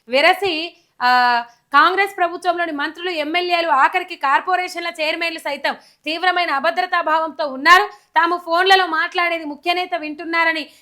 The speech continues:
వారు సైతం బలంగా ఫిక్స్ అయిపోయినరు. అదే అంశాన్ని ప్రముఖ జాతీయ మీడియా తీవ్ర అభద్రత, ఆ, ప్రముఖ జాతీయ మీడియా, ఇక ఇదంతా మూడో పేజీలో ఉన్నది.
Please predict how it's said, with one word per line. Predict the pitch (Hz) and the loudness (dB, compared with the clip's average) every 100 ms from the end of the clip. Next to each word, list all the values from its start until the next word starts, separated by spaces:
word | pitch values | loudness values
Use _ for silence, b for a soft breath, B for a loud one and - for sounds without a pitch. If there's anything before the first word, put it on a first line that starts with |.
| b | b
వారు | 294 349 | 6 6
సైతం | 381 359 359 330 | 4 -2 -2 -2
బలంగా | 302 330 339 339 | 0 0 0 -2
ఫిక్స్ | 320 277 320 | -4 -6 -4
అయిపోయినరు. | 311 311 294 285 294 247 b b | -4 -6 -6 -6 -8 -8 b b
అదే | 269 330 381 | 0 4 4
అంశాన్ని | 349 320 349 311 285 302 | 4 2 -2 -2 -2 -8
ప్రముఖ | 359 302 311 330 | -6 -6 -4 -6
జాతీయ | 269 277 330 359 339 | 2 2 2 -2 -6
మీడియా | 320 294 294 349 B B B - | -6 -2 0 0 B B B -6
తీవ్ర | 330 359 359 302 277 - | -4 2 4 4 0 -4
అభద్రత, | 247 254 349 339 | -4 0 0 0
ఆ, | 269 220 214 - _ _ - | -8 -8 -12 -20 _ _ -4
ప్రముఖ | 294 320 370 | -2 -2 -4
జాతీయ | 262 294 320 381 370 | 0 2 2 0 -2
మీడియా, | 330 302 302 330 | -4 -6 -4 -6
ఇక | 294 269 262 247 247 254 | -6 -8 -6 -6 -8 -10
ఇదంతా | 285 277 359 302 285 | -10 -6 -2 -2 -2
మూడో | 285 294 330 | -6 -2 -2
పేజీలో | 311 277 277 254 | -4 -10 -10 -12
ఉన్నది. | 220 247 320 403 | -10 -8 -6 -6